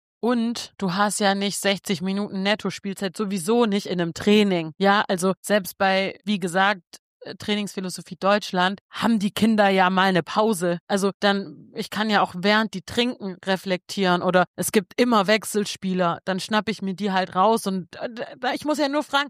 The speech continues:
"Was war in den letzten zwei Minuten deine beste Aktion?"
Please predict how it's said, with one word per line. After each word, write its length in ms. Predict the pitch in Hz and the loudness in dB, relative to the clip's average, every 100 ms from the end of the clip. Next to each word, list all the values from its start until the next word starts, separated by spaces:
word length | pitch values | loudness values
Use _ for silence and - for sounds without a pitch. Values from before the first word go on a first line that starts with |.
| - | 0
"Was 180 | 220 214 | 0 2
war 140 | 214 | 0
in 120 | 214 | 2
den 120 | 202 | 0
letzten 260 | 202 190 - | 0 -2 -4
zwei 180 | 208 196 | 0 0
Minuten 220 | 196 202 | -2 0
deine 200 | 190 185 | 0 2
beste 300 | 196 196 180 | 0 2 0
Aktion?" 580 | - - 214 220 202 | -2 -2 2 4 4